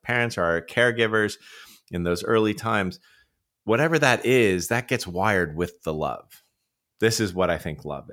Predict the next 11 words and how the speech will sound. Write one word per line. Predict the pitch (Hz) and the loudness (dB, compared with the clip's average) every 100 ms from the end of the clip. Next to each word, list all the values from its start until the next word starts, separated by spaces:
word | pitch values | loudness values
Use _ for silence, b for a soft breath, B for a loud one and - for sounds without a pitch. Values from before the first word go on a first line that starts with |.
| - | -18
is. | - | -18
So | - - | -10 -2
if | 95 | 0
my | 101 101 | 2 0
parents | 117 117 110 | 2 0 0
were | 101 | 0
really | 95 95 | 2 2
critical, | 92 - 147 - 104 95 | 2 0 0 0 0 2
then | 92 87 87 85 B B B B | 2 2 0 -6 B B B B
it's | 92 87 | -6 -2
like, | 92 85 82 - | 0 0 -2 -14